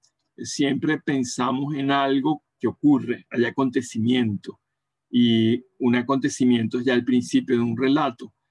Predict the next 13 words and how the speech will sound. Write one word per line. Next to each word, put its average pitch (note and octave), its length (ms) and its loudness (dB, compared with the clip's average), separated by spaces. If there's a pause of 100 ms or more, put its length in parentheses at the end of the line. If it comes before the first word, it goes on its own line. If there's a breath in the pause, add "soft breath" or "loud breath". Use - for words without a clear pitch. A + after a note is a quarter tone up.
(200)
Pero B2+ 200 2
cuando B2 220 2
encontramos A#2 560 -2
también C#3 380 0
textualidad, C#3 840 0 (300)
sí, E3 320 0
me C3+ 160 -2
voy A#2 240 2
a C#3+ 60 -2
quedar B2+ 340 0
aquí, C#3 480 0 (360)
eso B2 240 -2
ya C3+ 440 0